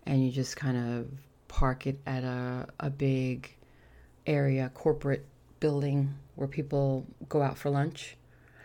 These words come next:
I thought that that would be a pretty good idea to have, like, a lunch wagon and just kind of start that way and then eventually just hire people to drive my wagons <laughs> around.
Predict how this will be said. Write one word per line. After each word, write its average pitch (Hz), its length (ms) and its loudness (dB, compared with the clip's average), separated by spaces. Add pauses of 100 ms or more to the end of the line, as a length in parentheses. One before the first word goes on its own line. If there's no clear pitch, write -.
(260)
I 185 140 4
thought 165 360 0
that 143 100 -4
that 147 120 -2
would 143 120 -4
be 147 100 -2
a 143 60 -2
pretty 143 240 4
good 139 120 2
idea 135 320 2
to 139 120 -6
have, 135 160 0
like, 135 120 -6
a 131 40 -2
lunch 131 340 -2
wagon 147 560 0
and 143 100 0
just 135 200 -4
kind 139 240 2
of 123 160 -2 (640)
start 143 380 -2
that 139 180 -2
way 147 200 0
and 139 120 0
then 135 100 2
eventually 139 420 -2
just 139 200 -6
hire 127 300 0
people 170 500 -4
to 185 120 -4
drive 180 320 0
my 190 140 2
wagons 185 460 2
<laughs> - 0 -
around. 139 680 2